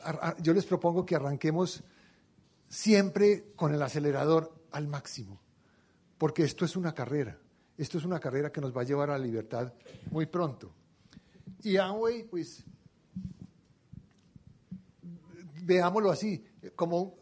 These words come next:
si yo compro un vehículo, me voy pa un buen concesionario. El mejor concesionario para poder desarrollarnos es este, con un respaldo empresarial impresionante, financiero, con valores de libertad, familia, recompensa, esperanza. De hecho,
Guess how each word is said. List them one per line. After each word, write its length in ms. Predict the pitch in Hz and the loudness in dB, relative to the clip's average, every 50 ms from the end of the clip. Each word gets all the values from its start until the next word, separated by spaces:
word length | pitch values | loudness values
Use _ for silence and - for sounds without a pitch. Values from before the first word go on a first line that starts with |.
| - | -20
si 180 | - - 165 165 | -16 -10 -8 -4
yo 140 | 151 180 180 | -2 -2 0
compro 300 | - 214 202 175 202 214 | 0 0 0 0 0 0
un 80 | 196 | 2
vehículo, 360 | 190 202 202 202 196 - 214 202 | 2 2 2 2 0 -2 -2 0
me 80 | 165 | 0
voy 140 | 156 160 160 | 0 0 0
pa 100 | - 175 | 0 -2
un 80 | 180 175 | -2 0
buen 160 | 185 180 165 | 0 0 0
concesionario. 720 | 160 185 156 123 143 - 143 131 147 147 131 117 110 107 - _ - - _ | 0 -2 -4 -4 -6 -8 -6 -6 -4 -4 -4 -6 -8 -10 -12 _ -20 -20 _
El 160 | - 156 147 147 | -4 -2 -2 0
mejor 320 | 147 123 - 170 175 160 | -2 -2 -2 -2 -2 -2
concesionario 800 | - - 196 170 143 147 123 - 147 139 135 135 131 127 117 107 104 | -2 -4 -4 -4 -4 -6 -6 -6 -4 -4 -4 -2 -2 -2 -4 -4 -6
para 300 | - - 113 110 117 - | -8 -8 -6 -6 -4 -2
poder 240 | - 131 139 147 151 | 0 2 2 2 0
desarrollarnos 720 | 160 - 143 117 127 135 147 156 147 147 127 - - - _ _ _ _ | -2 -4 -4 -4 -4 -4 -4 -4 -4 -4 -6 -10 -12 -14 _ _ _ _
es 180 | - - - - | -10 -8 -6 -4
este, 340 | 120 107 - - - - _ _ _ _ _ _ _ _ _ _ | -6 -6 -8 -12 -20 -20 _ _ _ _ _ _ _ _ _ _
con 220 | - 151 151 135 135 | -6 -4 -4 -2 -2
un 140 | 151 151 147 | -2 0 0
respaldo 440 | 170 156 - - 180 165 156 170 | 0 0 0 0 -2 0 0 0
empresarial 560 | 170 - - 147 123 139 135 131 131 135 143 - - | -2 -2 -4 -6 -6 -6 -8 -8 -8 -10 -12 -10 -12
impresionante, 640 | 170 139 143 139 - 143 127 123 131 127 - 165 147 | -12 -10 -8 -10 -10 -8 -8 -8 -10 -10 -10 -12 -14
financiero, 640 | - 151 135 127 117 104 127 131 131 139 147 147 147 - - - - - - - - _ _ _ _ - | -12 -12 -12 -12 -10 -6 -4 -4 -4 -4 -6 -8 -10 -14 -20 -20 -20 -20 -20 -20 -20 _ _ _ _ -2
con 200 | - 185 160 139 | -2 0 2 2
valores 440 | 165 151 151 151 151 147 160 151 | 2 4 4 4 4 2 0 -2
de 80 | 151 147 | -4 -6
libertad, 640 | 139 139 135 139 127 - - 135 135 143 147 143 147 - | -6 -4 -4 -4 -4 -4 -4 -2 0 0 0 0 -2 -4
familia, 540 | - 139 131 135 143 156 160 151 151 143 | -4 -4 -2 -4 -4 -4 -4 -2 -2 -2
recompensa, 920 | 131 135 127 - - 135 123 123 - 151 156 156 147 - 160 147 143 - - - - - _ - | -2 -2 -6 -6 -8 -10 -6 -4 -2 -2 -2 -2 -4 -4 -4 -4 -4 -4 -8 -14 -20 -20 _ -10
esperanza. 800 | 156 - - - - 151 143 147 151 156 151 - 156 151 143 - - - _ _ _ _ _ - - - | -10 -10 -2 2 2 4 4 4 2 0 -2 -2 -2 -4 -4 -4 -8 -16 _ _ _ _ _ -20 -12 -2
De 100 | - 233 | 0 0
hecho, 400 | 220 - 185 160 131 - - - | 2 4 4 2 2 2 -2 -10